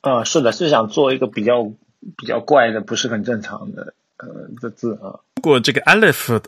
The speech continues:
Speaker 2: <laughs> 这 X 写成这个 Aleph 的样子，还是服从笔法的话，那么这个 Y 的话，<laughs> 感觉就是没有法用，用笔写出这样的形状出来。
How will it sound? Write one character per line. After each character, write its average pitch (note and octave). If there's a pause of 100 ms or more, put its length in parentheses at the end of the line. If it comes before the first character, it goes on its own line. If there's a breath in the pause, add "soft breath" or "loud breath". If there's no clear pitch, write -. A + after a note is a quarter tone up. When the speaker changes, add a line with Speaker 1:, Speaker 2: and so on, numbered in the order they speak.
(140)
Speaker 2:
<laughs> C3
这 D#3
X C#3
写 A2
成 A#2
这 A#2
个 A#2+
Aleph F3+
的 A2+
样 C3
子， A2
还 B2
是 B2+
服 -
从 B2+
笔 A#2+
法 G#2
的 F#2+
话， A2+ (380 loud breath)
那 C#3+
么 B2
这 C#3+
个 B2+
Y F3
的 A2+
话， B2
<laughs> -
感 -
觉 C3
就 C#3
是 C#3+
没 A#2
有 F3
法 A#2
用， C3 (180 loud breath)
用 D#3
笔 B2
写 A2+
出 -
这 C#3+
样 A#2+
的 -
形 -
状 A#2+
出 -
来。 A2